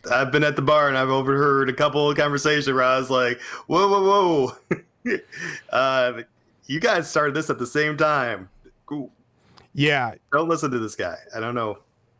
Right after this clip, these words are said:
Speaker 2: Yeah, and I've been in, in the position where I was, uh, trying to, like, captain and coach teams while, that I was in while I was coming up, and it's, and it's like, um,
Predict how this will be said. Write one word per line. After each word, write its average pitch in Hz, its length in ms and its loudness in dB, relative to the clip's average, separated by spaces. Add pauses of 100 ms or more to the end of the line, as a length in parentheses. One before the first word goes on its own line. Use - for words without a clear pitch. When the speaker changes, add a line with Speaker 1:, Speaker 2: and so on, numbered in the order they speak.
(200)
Speaker 2:
Yeah, 190 400 0
and 175 140 0
I've 202 180 -2
been 208 160 0
in, 202 220 -2
in 175 180 -2
the 165 80 0
position 143 680 -2
where 123 540 0
I 135 180 -2
was, 127 340 -4 (280)
uh, 120 360 0
trying 147 300 -2
to, 135 60 -2
like, 120 180 -4
captain 123 480 -4
and 113 180 -4
coach 117 400 -4
teams 113 640 -4 (140)
while, 120 220 -2
that 127 180 -2
I - 20 2
was 113 160 -4
in 117 180 -2
while 113 120 0
I 110 40 0
was 110 120 -4
coming 117 240 -2
up, 110 180 -2
and 113 120 -2
it's, - 260 -8
and 123 120 -2
it's 110 160 -6
like, 117 360 -2 (1160)
um, 113 640 0